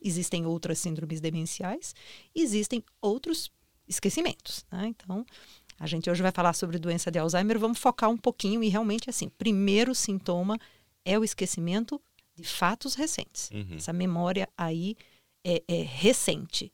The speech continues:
Speaker 1: recém-feita.
Speaker 2: Bom, você falou aí em idosos. Alzheimer é uma doença que atinge só as pessoas mais velhas?
Speaker 1: Não. Infelizmente,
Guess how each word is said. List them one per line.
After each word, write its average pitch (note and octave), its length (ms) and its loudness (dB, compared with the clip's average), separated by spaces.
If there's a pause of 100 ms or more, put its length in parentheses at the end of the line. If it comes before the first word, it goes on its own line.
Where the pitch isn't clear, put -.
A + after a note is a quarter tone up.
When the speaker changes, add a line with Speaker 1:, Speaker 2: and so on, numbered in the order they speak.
(180)
Speaker 1:
recém-feita. - 800 -4 (200)
Speaker 2:
Bom, C3+ 80 6
você C3 200 2
falou D#3 320 4
aí C#3+ 360 6
em D#3+ 280 2
idosos. G2 760 4
Alzheimer E3+ 640 0
é B2 300 4
uma C3 320 0
doença A#2+ 320 0
que A#2+ 80 -6
atinge A#2 400 -2
só F3+ 320 4
as C#3+ 100 0
pessoas G#2 440 0
mais F#2 240 -4
velhas? B2 640 -2 (400)
Speaker 1:
Não. G#3 160 2 (480)
Infelizmente, F3 1080 0